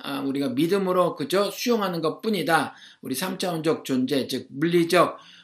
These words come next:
어, 공간의 제약 속에서 사는 우리들은, 어, 영의 세계에 다른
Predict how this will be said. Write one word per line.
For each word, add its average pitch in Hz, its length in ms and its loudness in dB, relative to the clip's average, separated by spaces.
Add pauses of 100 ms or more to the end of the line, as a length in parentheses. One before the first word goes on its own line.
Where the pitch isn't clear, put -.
(100)
어, 120 320 -4
공간의 170 880 4
제약 156 260 4
속에서 147 380 0
사는 185 560 0
우리들은, 156 640 2 (480)
어, 110 460 -2 (120)
영의 175 1120 6
세계에 175 560 4
다른 156 640 6